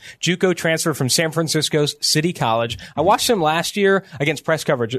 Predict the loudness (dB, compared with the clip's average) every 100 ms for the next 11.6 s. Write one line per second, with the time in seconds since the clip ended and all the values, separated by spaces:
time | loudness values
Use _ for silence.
0 | -2 -2 0 0 2 0 0 -2 -2 -2
1 | 0 0 0 -2 -6 -4 2 2 2 -4
2 | 0 2 2 -2 _ 0 0 0 0 0
3 | -4 -12 -2 -2 -2 -2 0 0 0 0
4 | 0 -2 -2 0 0 -2 0 -2 -2 -2
5 | -2 0 0 0 0 0 0 2 0 0
6 | -4 -10 -2 2 2 0 0 -2 0 -2
7 | 0 -2 -2 0 2 2 0 0 0 0
8 | 0 0 0 0 0 0 0 0 0 -2
9 | -2 -2 0 2 2 0 0 -2 -2 -6
10 | -8 -4 0 2 0 0 0 0 0 0
11 | 0 0 -2 0 0 -2